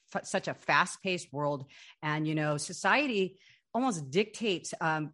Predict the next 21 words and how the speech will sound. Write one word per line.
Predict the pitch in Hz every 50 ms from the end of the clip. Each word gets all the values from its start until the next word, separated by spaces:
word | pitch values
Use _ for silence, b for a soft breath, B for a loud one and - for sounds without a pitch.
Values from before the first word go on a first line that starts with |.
| _ -
our | - 165 151
separateness. | - - - 196 196 - - - 254 - - - - - - -
You | - 156
know, | 156 156 156 151 160 165 - -
um, | 151 151 151 147 143 143 147 - _ _ -
I, | 147 156 156
we're | 143 180 165 170 156 165
in | - 190 175
our | 196 196 180
own | 185 196 202 190
cars | - - - 196 180 175 175 165 135
on | 156 147 143
the | 139 131
freeways, | - - 147 135 131 127 131 127 127 123 120 147
and | 143 143 143
we're | 139 143 151
in | 165 180
our | 190 185 180 180 180 170
homes, | 147 139 170 165 156 151 143 127 -
and | 147 139 139
everything | 143 147 170 175 185 185 180 180 180